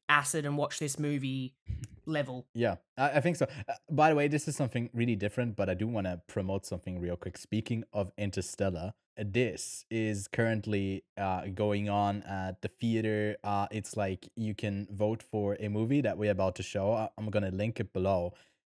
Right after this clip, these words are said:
Speaker 2: And I'm only bringing it up because Interstellar is currently winning the vote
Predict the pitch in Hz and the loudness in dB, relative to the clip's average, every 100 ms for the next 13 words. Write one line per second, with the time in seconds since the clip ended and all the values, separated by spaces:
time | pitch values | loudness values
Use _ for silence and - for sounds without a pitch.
0 | _ 113 104 107 113 107 117 120 110 110 | _ 0 0 2 0 2 4 4 4 4
1 | 107 104 101 - 104 101 101 113 107 107 | 4 4 4 2 0 0 0 -4 -2 -2
2 | - 110 107 101 - 107 101 104 107 _ | 0 2 4 2 2 0 0 -2 -4 _
3 | - 107 113 113 110 110 104 123 185 - | -4 0 2 2 2 2 6 4 4 -4